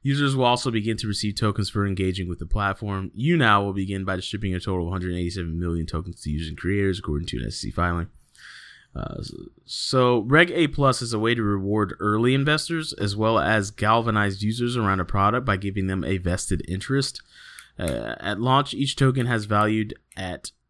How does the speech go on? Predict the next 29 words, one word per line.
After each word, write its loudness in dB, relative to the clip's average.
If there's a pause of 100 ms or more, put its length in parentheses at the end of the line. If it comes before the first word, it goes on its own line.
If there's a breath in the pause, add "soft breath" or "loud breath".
(100)
point 2
one -8
three -8
six -8
nine, -2
according -8
to -10
the -10
filing. -4 (520)
So 4
it 4
seems 4
to -2
me 4
that 4
they're 6
making 2
laws 0
or 4
refabric-, 2
refactoring 0
laws 0
to -2
account -4
for -2
the -2
inevitableness -4
that -2
is 0